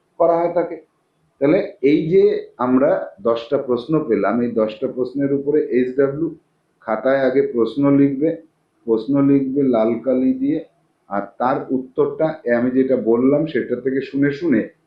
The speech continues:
কালো কালি দিয়ে লিখে রাখবে, যেখানে যে কালি বলছে কালি মেনটেন করতে হবে। এবার যাব পর্ব নাম্বার পাঁচে, সঠিক উত্তরটিতে টিক চিহ্ন বসাতে বলছে, টিক চিহ্ন দাও। এক দাগ, লালন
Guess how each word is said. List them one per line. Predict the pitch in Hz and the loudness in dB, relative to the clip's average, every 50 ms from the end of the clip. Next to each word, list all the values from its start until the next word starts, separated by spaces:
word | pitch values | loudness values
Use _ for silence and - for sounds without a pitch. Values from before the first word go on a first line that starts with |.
| _ _ _ _ _ _ _ _ _ _ _ _ _ _ - | _ _ _ _ _ _ _ _ _ _ _ _ _ _ -8
কালো | 110 104 110 120 120 120 123 | -4 -2 0 0 0 0 0
কালি | 117 117 117 113 110 | 0 0 0 0 0
দিয়ে | 110 104 101 | 2 2 2
লিখে | 101 101 101 95 90 | 0 0 -2 -2 -4
রাখবে, | 85 80 76 - - - - _ _ _ _ _ _ _ _ - | -4 -6 -8 -12 -14 -16 -18 _ _ _ _ _ _ _ _ -4
যেখানে | 101 120 120 139 143 143 135 131 | -4 -2 -2 0 -2 0 0 0
যে | 143 139 135 | 0 0 2
কালি | 127 127 135 131 135 | 0 2 2 2 2
বলছে | 135 127 - 170 - - | 2 0 0 -4 -2 0
কালি | 120 123 123 120 | 0 2 2 2
মেনটেন | 117 113 110 123 117 110 - | 2 0 0 -2 -2 -2 -2
করতে | 107 98 - - 95 87 | -4 -8 -8 -8 -10 -10
হবে। | 80 - - - _ _ _ _ _ _ _ _ _ _ - | -10 -12 -16 -20 _ _ _ _ _ _ _ _ _ _ -2
এবার | 110 120 131 143 139 - | 0 2 2 2 2 0
যাব | 147 147 151 180 170 - | 0 0 0 0 0 2
পর্ব | 135 127 123 127 135 139 143 | 0 0 2 2 0 0 0
নাম্বার | 143 151 165 165 165 - - - | 0 0 0 -2 -2 -4 -4 -4
পাঁচে, | 156 143 143 143 - - - _ _ _ _ _ _ _ _ _ _ _ _ _ _ | -4 -2 -4 -6 -10 -14 -14 _ _ _ _ _ _ _ _ _ _ _ _ _ _
সঠিক | - - 127 131 131 156 170 160 165 | -6 -2 -2 0 0 0 0 2 2
উত্তরটিতে | 165 165 - _ - - 175 180 - - 180 175 180 - 202 214 226 - - - _ _ _ _ _ _ _ _ - | 0 0 -2 _ 0 0 0 0 0 -2 -2 -2 0 2 0 0 0 -2 -6 -12 _ _ _ _ _ _ _ _ 0
টিক | 190 180 185 - - - | 0 0 0 -4 -6 0
চিহ্ন | 170 165 160 156 151 139 123 | 0 2 4 4 4 4 2
বসাতে | 117 107 - - 110 - - 101 95 92 | 2 0 0 -2 -4 -2 -4 -6 -4 -4
বলছে, | 85 85 - 98 - - - | -6 -6 -6 -8 -10 -6 -2
টিক | 160 160 160 - - | -2 -2 -2 -2 -2
চিহ্ন | 156 143 139 127 113 92 | 0 2 2 2 2 0
দাও। | - - - - _ _ _ _ _ _ _ _ _ _ _ _ _ _ _ _ - | -2 -6 -8 -14 _ _ _ _ _ _ _ _ _ _ _ _ _ _ _ _ -2
এক | 139 143 147 143 127 113 101 | 0 0 0 0 -2 -4 -4
দাগ, | 92 78 80 - _ _ _ _ _ _ _ _ _ _ _ _ _ _ _ - | -4 -6 -8 -10 _ _ _ _ _ _ _ _ _ _ _ _ _ _ _ -4
লালন | 95 104 107 110 110 123 135 147 165 185 | 0 0 2 2 0 0 0 0 0 0